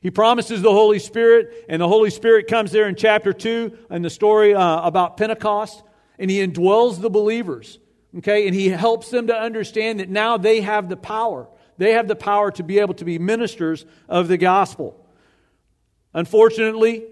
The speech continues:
persecution comes. It's what I call an unplanned accelerant to the church planting movement. And unlikely leaders like Saul are identified, but they're not yet sanctified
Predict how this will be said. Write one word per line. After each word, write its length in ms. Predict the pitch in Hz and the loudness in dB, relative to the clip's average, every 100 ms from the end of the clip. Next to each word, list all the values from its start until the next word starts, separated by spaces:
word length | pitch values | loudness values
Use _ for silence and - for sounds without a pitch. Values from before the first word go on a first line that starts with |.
| - | -4
persecution 720 | 220 220 220 - 214 185 196 | 2 2 0 -8 -8 -8 -8
comes. 420 | 190 208 185 127 | -4 -4 -4 -10
It's 140 | 151 - | -14 -6
what 160 | 190 | -2
I 180 | 190 196 | 2 0
call 420 | 196 202 185 180 | 0 -2 0 0
an 100 | 160 165 | -2 -2
unplanned 840 | 196 208 - 190 196 196 196 185 - _ | -2 -2 -4 -6 -4 -2 -4 -8 -16 _
accelerant 840 | 156 156 - 185 165 123 113 - _ _ _ _ _ _ | -6 -6 -10 -6 -4 -6 -12 -20 _ _ _ _ _ _
to 100 | - | -8
the 120 | 143 147 | -6 -6
church 360 | 165 147 - | -6 -6 -8
planting 400 | - 147 135 123 | -12 -8 -8 -8
movement. 420 | 131 123 104 98 _ _ _ _ _ _ _ _ _ _ _ | -8 -10 -12 -20 _ _ _ _ _ _ _ _ _ _ _
And 140 | - 165 | -14 -6
unlikely 640 | 202 208 214 196 180 185 | -2 0 2 0 0 2
leaders 540 | 180 196 196 208 180 - _ _ | 2 2 0 -6 -8 -20 _ _
like 240 | 165 160 160 | -4 -4 -4
Saul 480 | - 190 185 196 | -8 -4 -2 -2
are 140 | 175 156 | 0 0
identified, 720 | 151 143 180 165 151 127 113 - _ _ _ _ _ _ _ _ | -2 -2 -6 -6 -6 -8 -10 -14 _ _ _ _ _ _ _ _
but 140 | 143 139 | -10 -6
they're 120 | 156 | -4
not 300 | 165 180 180 | -2 -2 0
yet 220 | 175 151 | 0 0
sanctified 960 | - - 208 208 147 - 120 113 107 | -4 -6 -6 -4 -8 -6 -8 -8 -10